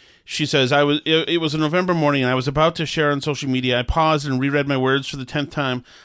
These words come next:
I'd like you all to meet Clark, formerly known as Claire. Clark prefers he, they, them pronouns. Would like to be known as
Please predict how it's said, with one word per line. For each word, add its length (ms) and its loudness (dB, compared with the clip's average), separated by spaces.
I'd 140 -2
like 240 -2
you 140 0
all 180 4
to 120 -6
meet 280 0
Clark, 420 0
formerly 380 -2
known 180 2
as 100 -4
Claire. 380 -2
Clark 380 -4
prefers 420 -4
he, 380 -6
they, 260 -2
them 240 -2
pronouns. 500 -2
Would 140 -2
like 180 2
to 80 -6
be 100 2
known 200 2
as 320 0